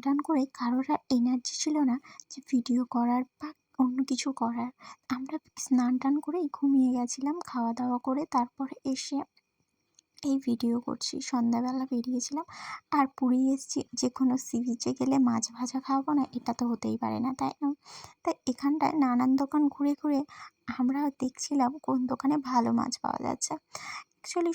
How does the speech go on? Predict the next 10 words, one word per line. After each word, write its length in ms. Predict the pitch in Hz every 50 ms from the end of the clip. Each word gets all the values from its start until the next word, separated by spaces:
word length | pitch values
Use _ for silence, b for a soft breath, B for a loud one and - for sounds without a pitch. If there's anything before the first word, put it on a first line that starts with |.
| - -
সবাই 260 | 294 269 262 269 285 285
বলছে 340 | 285 285 285 285 - 262 247 277 b b b b _ -
যে 60 | - - - - - -
সবারটাই 500 | - 247 226 233 233 - _ - 262 269 277 262
ভালো, 180 | 240 233 240 277
কিন্তু 320 | - - 294 285 277 - 285 277 277 277 269 - -
তবুও 280 | - 262 254 - 302 320 320
আমরা 140 | 277 269 294 302
একটু 120 | - - 349 311 277
ঘোরাঘুরি 440 | 262 262 269 262 262 262 277 302